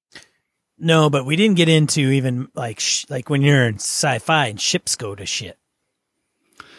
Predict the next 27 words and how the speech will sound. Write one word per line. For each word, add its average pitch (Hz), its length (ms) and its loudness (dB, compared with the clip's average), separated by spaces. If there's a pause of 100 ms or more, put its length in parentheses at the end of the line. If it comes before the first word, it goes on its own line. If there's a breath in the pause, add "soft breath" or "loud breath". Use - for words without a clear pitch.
(140 loud breath)
'Cause 120 140 -10
those 156 280 2
could 143 180 0
get 139 140 2
into 127 320 0
plot 139 360 -2
points 131 380 -4
about, 117 280 -6
like, 104 300 -12
"Oh, 220 600 2
now 170 180 2
your 180 200 0
frickin' 214 480 -6
hyperdrive's 160 760 0
broke, 139 540 2
and 143 460 -6
where 131 200 -2
do 147 80 2
you 156 80 0
go 180 200 2
to 185 80 -2
get 202 140 -2
it 214 140 -4
fixed?" - 560 -6
And 139 120 -4
then 139 180 -4
that's - 460 -6